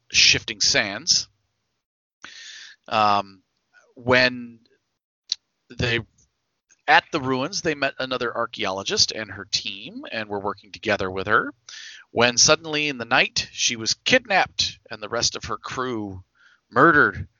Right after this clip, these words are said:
by some terrorists from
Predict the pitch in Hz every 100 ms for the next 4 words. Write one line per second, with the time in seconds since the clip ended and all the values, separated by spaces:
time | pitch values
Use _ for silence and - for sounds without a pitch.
0 | _ _ _ 107 107 107 123 113 107 101
1 | - - - 202 190 143 110 - - -
2 | 123 117